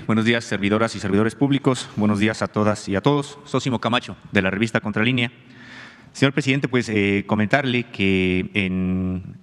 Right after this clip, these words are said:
eh, a finales del sexenio pasado, la Procuraduría General de la República cerró un expediente de dos denuncias penales que había presentado la Unidad de Inteligencia Financiera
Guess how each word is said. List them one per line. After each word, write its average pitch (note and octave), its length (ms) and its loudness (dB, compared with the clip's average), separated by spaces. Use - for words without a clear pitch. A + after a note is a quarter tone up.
eh, - 140 0
a - 60 0
finales C#3 480 -2
del F#3+ 100 -6
sexenio B2 380 -2
pasado, A#2 440 -2
la A2 140 2
Procuraduría A2+ 440 0
General A#2 380 0
de A2 80 -4
la G#2 80 -2
República A2+ 640 0
cerró A#2 280 -2
un D3 60 0
expediente B2 680 -4
de G#2+ 100 2
dos B2 160 2
denuncias B2+ 380 0
penales A2+ 680 -2
que - 80 0
había A#2+ 160 2
presentado B2 600 -2
la G2+ 140 -2
Unidad G2+ 320 0
de G2+ 80 -4
Inteligencia G2+ 540 -2
Financiera A#2 520 0